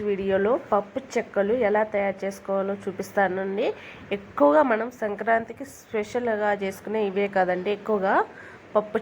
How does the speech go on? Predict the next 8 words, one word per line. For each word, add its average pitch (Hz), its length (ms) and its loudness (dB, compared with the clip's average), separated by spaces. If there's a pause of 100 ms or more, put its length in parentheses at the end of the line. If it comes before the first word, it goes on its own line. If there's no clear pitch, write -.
చెక్కలు 208 380 0 (260)
సంక్రాంతి 208 540 0 (100)
స్పెషల్ 208 580 -4
ఇవి. 185 180 0 (680)
ఎక్కువగా 240 300 4 (100)
ఇవి 190 160 -2
ఇట్లానే 196 680 2 (120)
చేసుకుంటాము. 185 600 -4